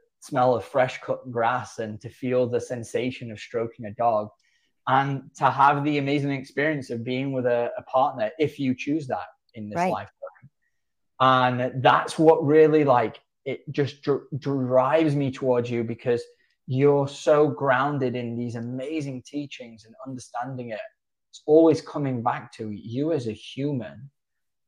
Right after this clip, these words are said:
Speaker 1: us all as humans. And I think as a society,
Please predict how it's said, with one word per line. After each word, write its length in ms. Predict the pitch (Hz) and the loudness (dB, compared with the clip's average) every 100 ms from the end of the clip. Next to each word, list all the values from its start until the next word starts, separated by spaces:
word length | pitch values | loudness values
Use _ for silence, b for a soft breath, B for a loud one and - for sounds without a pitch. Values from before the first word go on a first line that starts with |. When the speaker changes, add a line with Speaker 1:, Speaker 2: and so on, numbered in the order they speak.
| _ - | _ 8
Speaker 1:
us 160 | 160 151 | 10 12
all 420 | 147 160 170 139 | 12 12 10 8
as 140 | 117 | -2
humans. 760 | - 143 143 127 98 85 110 - - | -8 -8 -6 -6 -8 -14 -20 -14 -6
And 140 | 127 | -4
I 120 | 131 | -2
think 360 | 127 143 131 123 - _ _ _ _ | -4 -4 -6 -6 -12 _ _ _ _
as 180 | 131 135 | 0 0
a 60 | 127 | 0
society, 880 | - - 131 147 156 151 123 110 | -4 -2 2 4 4 2 -4 -6